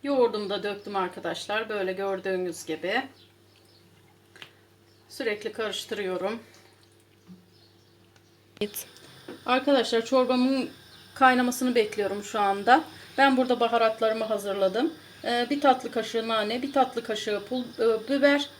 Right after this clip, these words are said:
Speaker 1: e, bir çay kaşığı da karabiber hazırladım. Sarımsağımı da hala koymadım. En son koyacağım. Evet.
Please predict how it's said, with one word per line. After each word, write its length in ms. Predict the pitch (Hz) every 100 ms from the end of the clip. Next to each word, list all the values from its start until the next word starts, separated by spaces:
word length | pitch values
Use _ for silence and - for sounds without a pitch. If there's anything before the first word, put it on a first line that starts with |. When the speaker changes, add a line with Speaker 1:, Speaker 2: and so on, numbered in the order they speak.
| -
Speaker 1:
e, 140 | 240
bir 100 | 294
çay 240 | 285 254 233
kaşığı 220 | 220 -
da 80 | 254
karabiber 480 | 247 240 214 208 196
hazırladım. 520 | 202 185 190 190 285
Sarımsağımı 640 | 285 254 247 247 254 240
da 140 | 220 247
hala 360 | 247 220 202
koymadım. 460 | 240 226 185 254 302 - - - -
En 160 | 262
son 240 | 254 226 202
koyacağım. 460 | 190 185 240 294 - - - - - - - -
Evet. 540 | - 226 226 220 -